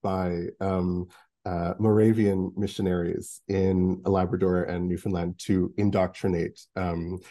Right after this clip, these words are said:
uh, Inuit there. And so, I mean, that's sort of a dark side of it.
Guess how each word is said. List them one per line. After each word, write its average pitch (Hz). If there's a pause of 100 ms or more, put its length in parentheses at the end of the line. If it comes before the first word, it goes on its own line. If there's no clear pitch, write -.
(300)
uh, 87
Inuit 104
there. 92 (260)
And 143
so, -
I 131
mean, 139
that's 123
sort 127
of 110
a 107
dark 101
side 90
of 92
it. 101